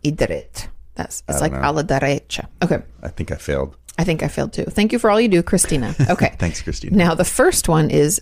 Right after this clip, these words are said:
Speaker 1: sic et plier. Sic plus plier is sick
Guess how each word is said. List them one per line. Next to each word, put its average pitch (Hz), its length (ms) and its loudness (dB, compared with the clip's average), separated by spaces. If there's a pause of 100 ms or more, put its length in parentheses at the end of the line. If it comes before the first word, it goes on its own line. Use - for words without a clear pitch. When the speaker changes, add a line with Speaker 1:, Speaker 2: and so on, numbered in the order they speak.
Speaker 1:
sic - 560 2
et 180 200 2
plier. 156 640 2 (580)
Sic - 600 -2
plus 175 240 0
plier 220 560 4
is 165 160 0
sick - 460 0